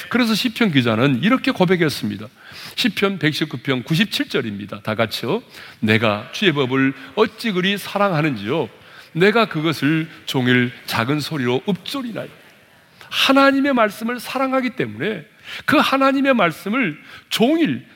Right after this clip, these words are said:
작은 소리로 읊조린다고 그랬잖아요. 지난주에도 말씀드렸잖아요. 내 입에서 말씀이 떠나지 않도록 종알종알종알 거린다는 거잖아요. 그러면서 말씀을 묵상한다는 거 아니겠습니까?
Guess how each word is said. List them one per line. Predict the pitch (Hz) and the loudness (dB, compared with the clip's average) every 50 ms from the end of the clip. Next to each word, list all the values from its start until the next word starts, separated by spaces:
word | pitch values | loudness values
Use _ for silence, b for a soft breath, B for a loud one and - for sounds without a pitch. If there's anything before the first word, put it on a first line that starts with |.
| - | -14
작은 | - - - 202 220 233 269 247 | -10 -4 -2 -2 0 0 0 -2
소리로 | - - 226 220 202 196 190 - | 0 0 0 0 2 0 2 4
읊조린다고 | 220 240 220 - - 311 285 254 233 214 196 143 117 | 4 2 2 2 0 0 0 2 2 2 2 2 0
그랬잖아요. | 113 113 110 - 113 107 107 110 127 135 120 | 0 -2 -4 -6 -8 -8 -6 -8 -8 -8 -8
지난주에도 | - 196 214 220 220 233 233 214 | -4 -2 0 0 0 0 0 2
말씀드렸잖아요. | 175 143 139 131 175 156 127 117 113 107 - 117 107 107 107 113 123 B B B B B B - | 4 2 2 2 0 -2 -2 -2 -4 -4 -4 -6 -6 -6 -8 -12 -14 B B B B B B 0
내 | 165 160 | 2 4
입에서 | 143 143 143 139 139 123 139 | 4 4 2 0 0 0 0
말씀이 | 113 113 110 - - 117 113 113 | 0 0 0 0 -2 -4 -4 -2
떠나지 | - 147 123 123 143 139 127 123 | -4 -4 -2 -2 -2 0 0 0
않도록 | 101 98 - - 104 104 107 107 B B - | -2 -2 -4 -4 -4 -4 -4 -6 B B -2
종알종알종알 | - 131 113 131 160 160 190 190 170 160 156 175 160 139 120 110 | 0 2 2 2 2 0 0 -2 -2 -2 -2 -2 -2 -4 -2 -2
거린다는 | 127 123 135 165 170 156 117 104 101 | -2 -2 -2 -2 -2 -2 -4 -4 -6
거잖아요. | 107 104 104 110 104 101 104 107 113 | -8 -6 -6 -6 -6 -8 -8 -10 -8
그러면서 | - - 214 220 180 156 139 160 | -6 -4 -2 -2 -2 -2 0 0
말씀을 | 143 131 127 - - 139 127 | 0 0 0 0 0 0 0
묵상한다는 | 131 156 160 - - 180 131 143 135 131 120 113 | 0 0 -2 -2 -2 -2 -2 0 0 0 0 -2
거 | 104 | -2
아니겠습니까? | 104 101 107 113 123 120 - - 117 104 104 | -4 -4 -2 -2 -2 -2 -2 -4 -10 -12 -12